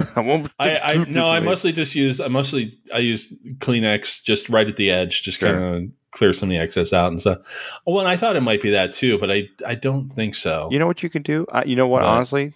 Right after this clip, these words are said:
Speaker 2: next time you go to the doctors, have 'em look in there just to see if you
Speaker 1: Oh,
Speaker 2: have
Speaker 1: yeah,
Speaker 2: a perforated
Speaker 1: yeah.
Speaker 2: eardrum. If you don't, my doctor recommended Debrox once a week. It, uh, it gently
Speaker 1: I don't think it, I don't think it's perfed. I think I'm just, yeah, I think it's just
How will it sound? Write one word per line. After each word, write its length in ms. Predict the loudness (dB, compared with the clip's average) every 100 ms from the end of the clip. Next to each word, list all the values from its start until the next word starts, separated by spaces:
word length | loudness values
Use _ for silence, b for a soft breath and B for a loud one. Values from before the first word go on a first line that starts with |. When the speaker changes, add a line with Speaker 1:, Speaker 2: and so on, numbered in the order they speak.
| -6
Speaker 2:
next 180 | -6 -2
time 140 | -4
you 60 | 2
go 60 |
to 40 | 0
the 40 |
doctors, 440 | 2 2 2 -2 -2
have 120 | -2
'em 80 | 0
look 200 | 0 -2
in 80 | -2
there 180 | -2 -2
just 180 | -4 -4
to 80 | -6
see 200 | -2 -2
if 140 | -2
you 60 | 0
Speaker 1:
Oh, 60 | 2
Speaker 2:
have 80 | 2
Speaker 1:
yeah, 80 |
Speaker 2:
a 60 | -2
perforated 400 | -4 -2 0 0
Speaker 1:
yeah. 60 | 0
Speaker 2:
eardrum. 300 | -2 -4 -6 B B
If 200 | 0 2
you 80 | 2
don't, 300 | 2 2 2
my 140 | 0 0
doctor 360 | 0 0 -2
recommended 600 | 0 -2 -2 -6 -6 -4
Debrox 600 | -4 0 2 2 0 -6
once 220 | -6 -4
a 60 | -4
week. 320 | -4 -6 -12 _ _ _ _ _ _
It, 300 | 0 0 2
uh, 240 | 4 4 4
it 160 | 0 -2
gently 640 | -2 0 0 2 2 0
Speaker 1:
I 80 | 2
don't 120 | 2
think 160 | 2 2
it, 140 | 2 2
I 80 | 2
don't 140 | 2
think 120 | 2
it's 120 | 0 0
perfed. 380 | 2 2 4
I 80 | 2
think 160 | 4 4
I'm 140 | 2
just, 420 | 2 2 2 -2 0
yeah, 180 | 2 2
I 80 | 0
think 140 | 0
it's 280 | 0 -2 0
just 500 | 0 2 0 -2